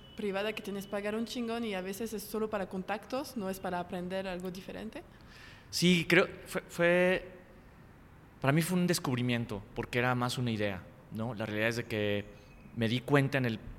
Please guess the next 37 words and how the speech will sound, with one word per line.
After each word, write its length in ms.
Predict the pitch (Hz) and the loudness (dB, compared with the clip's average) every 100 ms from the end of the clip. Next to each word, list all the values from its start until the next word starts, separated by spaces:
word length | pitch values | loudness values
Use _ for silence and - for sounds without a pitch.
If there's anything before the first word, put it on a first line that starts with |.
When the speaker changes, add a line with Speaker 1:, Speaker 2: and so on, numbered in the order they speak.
| - | -4
Speaker 2:
con 100 | 107 | -2
el 160 | 104 | -2
tiempo 440 | - 127 127 127 131 | 0 2 2 2 0
que 100 | 117 | 0
eran 160 | 117 | 2
los 140 | 113 107 | 0 4
mismos 360 | 135 151 156 | 6 6 4
maestros 400 | 139 123 123 - | 4 6 6 0
que 80 | - | -4
daban 180 | 110 113 | 4 4
clases 360 | - 110 127 113 | 6 6 6 4
en 80 | |
las 280 | 101 - - - | -2 -4 -6 -6
escuelas 640 | - - 110 110 - - - - - | -6 -2 0 0 -4 -10 -18 -20 -10
privadas. 540 | - 117 123 104 98 - - - - - - | -2 2 4 2 -2 -8 -16 -18 -18 -18 -14
Speaker 1:
Ujú. 100 | 208 | -4
Speaker 2:
Este, 840 | 107 101 - 113 110 107 107 107 104 - - - - - - - - - - | 0 0 2 4 6 6 6 4 2 -4 -16 -20 -20 -20 -20 -20 -20 -18 -2
y 720 | 127 123 123 120 123 120 120 - - - - - - - - | 2 4 4 4 6 4 2 -2 -16 -18 -18 -18 -18 -18 -6
otra 200 | 123 143 | -2 0
cosa 200 | 143 139 | 0 0
que 120 | - | 0
me, 380 | 117 110 104 104 - | 2 2 0 -4 -6
que 80 | 107 | -6
me 80 | |
gustó 280 | 104 107 123 | -4 -4 -2
mucho 500 | 123 135 127 139 131 | 0 0 0 0 2
era, 360 | 120 117 117 117 - - - - - - | 2 4 2 0 -8 -16 -18 -20 -20 -10
pues, 160 | 117 - | -6 -4
que 100 | 110 | -2
me 120 | 104 | -2
sacaba 320 | 110 - 123 | -4 -2 0
del 140 | 123 107 | 0 -2
contexto, 640 | 101 104 127 - - 131 | -8 -4 -4 -4 -4 -4
estaba 280 | 117 110 110 | -2 -4 -4
en 100 | 110 | -4
otra 220 | 113 117 | -6 -8
s-, 200 | - - | -10 -12